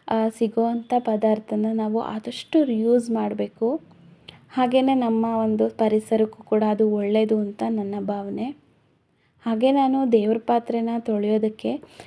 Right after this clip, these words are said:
ಆದಷ್ಟು, ಆ, ಕಾಯಿ ಏನಿರುತ್ತೆ ಅದರ ನಾರಿನಿಂದ ನಾನು ತೊಳಿತೀನಿ.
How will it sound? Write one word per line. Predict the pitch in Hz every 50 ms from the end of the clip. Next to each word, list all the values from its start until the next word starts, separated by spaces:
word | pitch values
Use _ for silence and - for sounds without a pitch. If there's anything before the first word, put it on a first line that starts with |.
| - _ -
ಆದಷ್ಟು, | 233 220 208 202 226 233 226 - - - 254 254 269
ಆ, | 269 - - 226 214 208
ಕಾಯಿ | 214 - 214 208 208 214 226 233 240 240 240 233 226
ಏನಿರುತ್ತೆ | 220 220 226 220 214 214 208 208 - - 220
ಅದರ | 214 214 208 214 214 214 214
ನಾರಿನಿಂದ | 214 208 208 202 196 202 220 247 262 262 254 247 233 226 220 220 220
ನಾನು | 220 220 208 208 208 208
ತೊಳಿತೀನಿ. | - 214 202 196 196 202 - 214 202 202 208 247 302